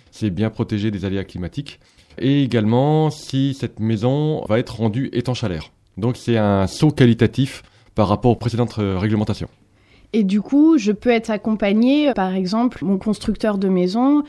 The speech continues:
Speaker 2: peut me faire ces démarches-là ou c'est à moi de démarcher, euh, chacun des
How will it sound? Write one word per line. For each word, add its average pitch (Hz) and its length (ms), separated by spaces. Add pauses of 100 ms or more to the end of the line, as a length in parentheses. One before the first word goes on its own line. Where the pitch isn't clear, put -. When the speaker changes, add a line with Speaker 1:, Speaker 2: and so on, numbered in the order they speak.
(200)
Speaker 2:
peut 233 140
me 214 140
faire 262 340
ces - 160
démarches-là 240 760
ou 269 100
c'est 220 220
à 202 80
moi 240 320
de 220 300
démarcher, 214 680
euh, 190 120
chacun 202 360
des 185 400